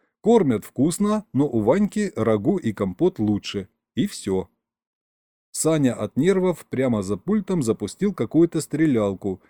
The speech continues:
и увлёкся уничтожением монстров. Я пошёл к себе на кухню готовить ужин, а Гришка исчез где-то в недрах Серёги,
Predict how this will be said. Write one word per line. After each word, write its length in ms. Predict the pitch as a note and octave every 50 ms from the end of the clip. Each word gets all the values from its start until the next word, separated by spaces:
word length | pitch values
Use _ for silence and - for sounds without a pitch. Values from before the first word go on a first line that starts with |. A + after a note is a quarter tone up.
| _ _ _
и 140 | F3 G3+
увлёкся 520 | G#3+ G3+ F3 F3 G#3 A#3+ B3 G#3+ - - D3+
уничтожением 720 | C#3 C3+ C3+ B2 - - A#2 A#2+ E3+ G3+ G3+ F#3+ F3+ D3+ A#2+
монстров. 640 | G#2+ G#2+ A2+ A2+ G#2+ - - - G2+ G2 F#2 - _ _ _ _ _ _ _ _ -
Я 180 | - A3 C4
пошёл 360 | - - B2+ - - C3 A#2+ G#2+
к 60 | -
себе 240 | - A2+ A2 A2 G2+
на 140 | G2 G2+
кухню 420 | G#2+ - A#3+ B3+ A3+ - A#3 A3 G3+
готовить 480 | F3+ G3 F#3 - G3 F#3+ F#3+ F3 -
ужин, 440 | D#3+ F#3 F#3+ F#3+ F3 E3 E3+ E3 D3+ - _ _ _ _
а 120 | - G#2+ A2
Гришка 560 | A#2+ E3+ A3 C4 C4 G#3+ - - G#2 F#2+ - -
исчез 520 | A2 A2+ - - - - A#3+ B3 G3+ C#3
где-то 440 | A2 G#2+ A#2 G3 B3+ B3+ - D#3 A#2
в 40 | G#2+
недрах 380 | G#2 C3 F#3+ F3+ E3 D#3 D3
Серёги, 600 | - - B2+ A2+ G#2+ G#2+ G#2 G2+ F#2 F#2+ F2+ -